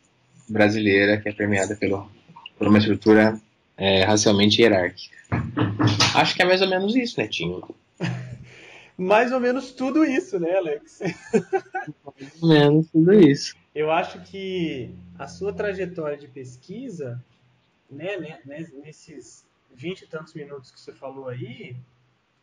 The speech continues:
Speaker 2: meu, ele já responde muito dos anseios que os próprios alunos em sala de aula têm de dúvidas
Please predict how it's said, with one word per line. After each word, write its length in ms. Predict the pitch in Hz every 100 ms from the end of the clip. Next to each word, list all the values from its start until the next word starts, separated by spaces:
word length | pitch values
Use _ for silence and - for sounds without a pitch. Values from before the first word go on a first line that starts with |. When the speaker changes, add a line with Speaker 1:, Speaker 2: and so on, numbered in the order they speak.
| _ _
Speaker 2:
meu, 240 | 220 208
ele 280 | 175 185 202
já 120 | 208
responde 540 | 220 226 - 214 226 214
muito 260 | 220 247
dos 200 | 254 269
anseios 600 | 233 214 175 185 220 240
que 480 | - - 214 196 175 _ _ -
os 140 | 185
próprios 420 | - 214 240 240
alunos 560 | 233 208 175 156 143 -
em 80 | -
sala 260 | 165 160
de 160 | 165 156
aula 460 | 127 123 120 117 _ _ _ _ _ _ _ _ _ _ _ _ _
têm 220 | - 233
de 120 | 233 208
dúvidas 800 | 147 151 202 233 240 233 -